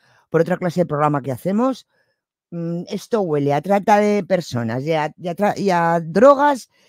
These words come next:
que te quilles. Aparte de lo que estás diciendo tú, Jacob, de que parece un elemento bastante importante porque incluso podría haber llevado una doble vida con su novia y, y este otro. Pero vamos, eh, por lo que están diciendo por ahí,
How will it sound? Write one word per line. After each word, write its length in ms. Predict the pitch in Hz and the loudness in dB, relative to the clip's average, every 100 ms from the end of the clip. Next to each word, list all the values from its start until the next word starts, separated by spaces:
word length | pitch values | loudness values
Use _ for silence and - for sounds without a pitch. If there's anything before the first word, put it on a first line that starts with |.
| _ - | _ -14
que 120 | 190 | -8
te 200 | - 156 | -4 -4
quilles. 640 | - 190 135 107 - - _ _ _ _ _ _ | -4 -6 -4 -8 -14 -20 _ _ _ _ _ _
Aparte 440 | 139 139 170 214 220 | -6 -4 -2 0 -2
de 300 | 190 233 180 | 0 -2 0
lo 160 | 175 | 0
que 60 | 156 | 0
estás 160 | 143 143 | -4 -8
diciendo 360 | 135 170 160 165 | -2 2 2 2
tú, 120 | 226 | -2
Jacob, 480 | 170 131 110 - - _ _ _ _ | -2 0 2 2 0 _ _ _ _
de 120 | 143 | -6
que 100 | 139 | -4
parece 280 | 135 135 165 | -4 -4 -2
un 120 | 170 | 0
elemento 380 | 165 165 165 165 | 0 0 0 0
bastante 300 | 175 165 170 | -2 -4 -6
importante 400 | 180 156 156 180 | -4 -4 -2 -2
porque 180 | 180 151 | -2 0
incluso 360 | 143 139 135 135 | 0 0 -2 -2
podría 560 | 131 135 139 165 170 - - - - - | -2 -2 0 2 2 -2 -20 -20 -10 0
haber 200 | 160 165 | 2 4
llevado 200 | 160 170 | 4 4
una 160 | 170 | 4
doble 260 | 165 165 160 | 4 4 2
vida 240 | 165 175 | 2 0
con 140 | 185 180 | 0 -4
su 180 | - | -2
novia 400 | 156 156 165 175 | 0 2 4 4
y, 320 | 175 151 139 - _ _ _ _ _ _ _ | 4 2 -2 -6 _ _ _ _ _ _ _
y 100 | - 160 | 0 0
este 200 | - 160 | 0 -2
otro. 280 | 180 139 | -2 -6
Pero 180 | 107 131 | -2 2
vamos, 380 | 120 165 190 - - | 4 4 2 -2 0
eh, 220 | 135 131 | 2 2
por 200 | 120 131 | 2 -2
lo 80 | 123 | -4
que 60 | |
están 180 | 113 127 | -6 -8
diciendo 300 | 127 131 135 | -6 -2 0
por 160 | 131 139 | 2 2
ahí, 380 | 143 156 208 | 4 4 2